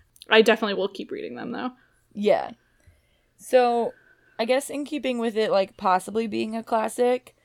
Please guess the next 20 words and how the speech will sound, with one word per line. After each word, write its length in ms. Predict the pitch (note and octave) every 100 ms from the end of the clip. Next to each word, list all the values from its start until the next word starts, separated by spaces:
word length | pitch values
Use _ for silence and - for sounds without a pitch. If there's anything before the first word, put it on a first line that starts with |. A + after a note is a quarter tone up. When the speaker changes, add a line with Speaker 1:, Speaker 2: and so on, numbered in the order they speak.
| _ _ _
Speaker 2:
do 80 | -
you 40 | G#3+
wanna 160 | A3
talk 240 | A3 G3+ A3
about 240 | G#3+ G3
any 240 | F#3 F#3+ E3
adaptations 760 | F3+ F#3 - E3+ E3+ G#3 G#3+
that 160 | A#3+ A3
were 120 | B3
made? 280 | B3 B3+ A#3+
I 160 | F3+
think 220 | - A3
this 220 | B3+ B3 A3+
is 200 | G3 - -
the 160 | G#3 G3
far 300 | G3 F#3+ F#3
fewest 500 | - G3+ G3 F#3+ F#3+
number 240 | E3+ E3+
of 80 | D#3+
adaptations 960 | D#3+ E3 D#3+ - D#3+ - E3 E3+ E3